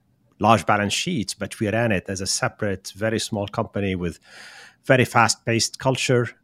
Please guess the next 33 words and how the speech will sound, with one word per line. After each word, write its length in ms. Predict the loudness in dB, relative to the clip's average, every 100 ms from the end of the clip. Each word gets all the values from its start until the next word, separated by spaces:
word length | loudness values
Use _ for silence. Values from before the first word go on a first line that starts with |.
| -6
Uh, 140 | -4
it 140 | -4 -2
was 160 | -2
super 300 | 0 -2 -2
exciting. 500 | -4 -4 -4 -4 -6 -12 _ -20 _ 0
Prior 200 | 4 4
to 160 | 4
that, 300 | 4 4 4
when 100 | 0
I 60 | 2
was 180 | 0 -2
at 80 |
General 320 | 0 0 2 0
Electric, 540 | -2 -2 -2 -2 -4
I 80 | -6
did 180 | -6 -6
the 60 |
same 280 | -4 -2 -4
thing 400 | -4 -4 -2 -4
with 120 | -6
the 60 | -4
surgical 500 | -2 -2 -4 -8 -8
C-arm 480 | -6 -4 -4 -4 -4
business. 580 | -6 -4 -4 -4 -6
We 80 | -8
acquired 380 | -10 _ -4 -4
the 80 | -6
business 340 | -8 -6 -6
based 260 | -4 -6 -4
in 60 |
Salt 300 | -6 -6 -8
Lake 160 | -10 -6
City. 480 | -4 -2 -2 -4